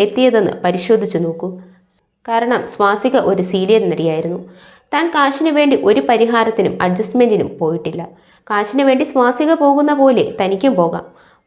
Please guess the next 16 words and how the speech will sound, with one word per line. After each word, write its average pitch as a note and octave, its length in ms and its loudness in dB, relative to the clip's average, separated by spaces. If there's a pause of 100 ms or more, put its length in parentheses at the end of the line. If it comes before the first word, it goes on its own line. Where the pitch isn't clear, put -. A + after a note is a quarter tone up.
പോസ്കോ A#3 400 0
കേസിൽ B3 340 2
കൃത്യമായ B3 440 2 (160)
അന്വേഷണം B3 500 2
നടന്നാൽ A3+ 320 0 (140)
നടന്മാർക്കെതിരെയുള്ള B3 920 2
പരാതിയുമായി A3+ 640 2 (100)
വീണ്ടും G#3+ 300 0
മുന്നോട്ടു A#3+ 400 2
പോകുമെന്നാണ് A#3+ 600 2
നടി F3+ 180 -2 (100)
പറയുന്നത്. E3 600 -4 (540)
പ്രമുഖ C#4+ 280 0
നടന്മാർക്കെതിരെ D4 920 0
പരാതി A#3 340 4 (120)
ഉന്നയിച്ചതോടെ A#3+ 760 2